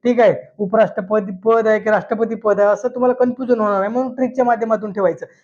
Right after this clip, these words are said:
सरळ सरळ जाता जाता म्हणून घ्यायचं, "अमेरिकेतील उपराष्ट्रपतीच्या मुलाने पुनर्विलोकन व महाभियोग आणून न्यायव्यवस्थेला पदच्युत केले." कशामुळे? अधिकारामुळे. हे मित्रांनो छोटीशी ट्रिक होती.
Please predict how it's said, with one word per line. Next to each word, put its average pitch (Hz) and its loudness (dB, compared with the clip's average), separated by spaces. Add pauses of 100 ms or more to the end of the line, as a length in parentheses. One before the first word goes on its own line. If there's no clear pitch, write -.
(120)
सरळ 240 4
सरळ 240 0
जाता 214 0
जाता 214 -2
म्हणून 202 -4
घ्यायचं, 170 0
"अमेरिकेतील 190 -2
उपराष्ट्रपतीच्या 190 -4
मुलाने 196 0 (300)
पुनर्विलोकन 202 0
व 214 0
महाभियोग 196 -2
आणून 233 0 (200)
न्यायव्यवस्थेला 196 2
पदच्युत 202 -4
केले." 175 0
कशामुळे? 214 2 (260)
अधिकारामुळे. 185 2
हे 202 -2
मित्रांनो 202 0
छोटीशी 196 -2
ट्रिक 247 0
होती. 214 0